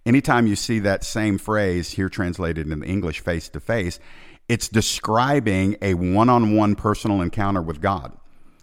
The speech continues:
So it's not a metaphor. Paul's not using a metaphor here. He's saying when the gifts cease is when the perfect comes, when the return of Jesus Christ takes place, and that's gonna result in a face-to-face,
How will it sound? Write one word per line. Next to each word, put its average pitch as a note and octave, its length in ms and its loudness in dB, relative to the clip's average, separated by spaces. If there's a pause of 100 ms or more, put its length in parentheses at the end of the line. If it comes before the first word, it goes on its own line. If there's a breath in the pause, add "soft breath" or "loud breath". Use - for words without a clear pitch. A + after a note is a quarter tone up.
So G#2 200 2
it's - 120 -2
not B2 160 4
a E3 40 2
metaphor. D#3 840 2
Paul's A#2 260 4
not D#3+ 160 2
using C3+ 380 2
a G#2+ 40 0
metaphor G2+ 500 0
here. D2 240 -8
He's F2+ 220 -6
saying C3+ 440 0
when G#2 160 4
the F#2 80 0
gifts A2+ 400 0
cease F2+ 520 -6
is F#2+ 200 -6
when G#2 160 2
the G2 80 0
perfect - 600 -2
comes, D#2 400 -4
when F2+ 100 -2
the F#2 60 -2
return B2+ 480 0
of A#2+ 100 2
Jesus A2+ 340 -6
Christ C#3+ 400 -6
takes E2+ 220 -8
place, D#2+ 380 -8 (320 loud breath)
and F#2+ 140 2
that's A#2+ 180 2
gonna A#2 160 4
result A#2 500 4
in F#2+ 100 0
a F#2 140 0
face-to-face, A#2+ 1500 -2